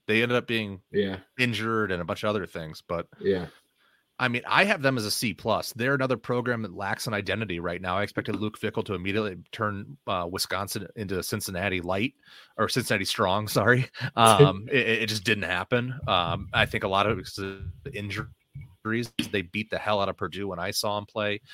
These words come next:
Speaker 1: Uh, they looked really impressive. Tanner Mordecai looked like some kind of elite dual threat quarterback. It was astounding.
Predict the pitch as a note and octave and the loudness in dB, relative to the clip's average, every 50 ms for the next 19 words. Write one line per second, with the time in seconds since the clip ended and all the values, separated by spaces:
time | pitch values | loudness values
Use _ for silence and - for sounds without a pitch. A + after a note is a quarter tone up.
0 | - - - - - G2 F#2 G2 F#2+ G2+ F#2 - F2 G2 A2 A2+ G2+ F2 - G#2 | -20 -20 -10 -2 -2 0 0 0 0 -2 -4 -2 2 4 4 6 4 4 2 -2
1 | F#2+ - G#2+ - - - G#2+ G#2+ G2+ F#2+ F2+ F#2 G#2 A2+ G#2+ - G#2+ G2+ F#2+ E2+ | -2 -2 -6 -6 -4 -4 -4 -2 -4 -4 -2 -2 -2 -2 -2 -2 -2 -2 -2 -4
2 | G2+ G#2+ - - G2+ F2+ - - G2+ - G#2+ G#2+ G2 E2 E2 D#2+ D#2+ E2 G#2 A#2 | -6 -8 -4 -4 -4 -4 -4 -8 -8 -6 -6 -4 -4 -4 -6 -6 -6 -4 -4 -4
3 | B2+ - _ _ - G2+ A2 A2+ - - - A2+ G#2+ - - - G2+ G2+ G2 G#2 | -4 -6 _ _ -6 -4 -4 -4 -4 -2 0 0 0 0 -2 -2 0 2 2 2
4 | G2+ F#2 F2+ G2+ - - - E2+ D2+ E2 - - - - - - - D#2+ F2+ G2 | 2 4 2 2 2 0 -4 -8 -6 -6 -6 -2 0 0 0 2 2 2 2 0
5 | G2 D#2+ D2+ F2+ A2 | -2 -2 -4 -6 -6